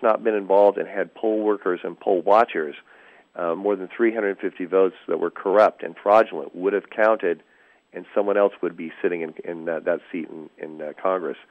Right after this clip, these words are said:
But instead, they caught it, they caught the corruption, um, and of course we see it on a wide scale, and uh, that's, you know, as we look at the elections coming forward, that's something that Christians need to be willing to,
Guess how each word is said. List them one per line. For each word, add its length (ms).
But 120
instead, 440
they 80
caught 320
it, 200
they 80
caught 280
the 80
corruption, 560
um, 400
and 180
of 80
course 280
we 180
see 80
it 80
on 100
a 60
wide 280
scale, 260
and 140
uh, 160
that's, 240
you 220
know, 220
as 120
we 80
look 200
at 160
the 120
elections 460
coming 200
forward, 320
that's 220
something 280
that 100
Christians 460
need 280
to 60
be 140
willing 300
to, 240